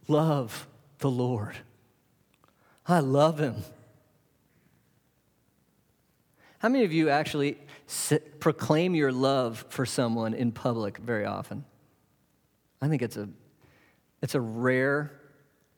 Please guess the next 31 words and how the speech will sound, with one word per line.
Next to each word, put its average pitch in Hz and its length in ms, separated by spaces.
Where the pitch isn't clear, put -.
it's - 100
a 135 40
rare 139 240
experience. 117 580
Sometimes 143 380
you'll 123 80
be 120 60
like, 107 160
"I," 147 400
I - 40
mean, 170 180
we, 180 120
we 185 200
know, 117 280
we, 151 180
we 156 180
know 151 80
we 131 140
love 113 360
people, 117 400
but 147 120
to 151 100
just 170 180
in 151 140
public 147 320
be 120 100
like, 117 200
"I 156 460
love 127 760
my 101 80
kid. 110 500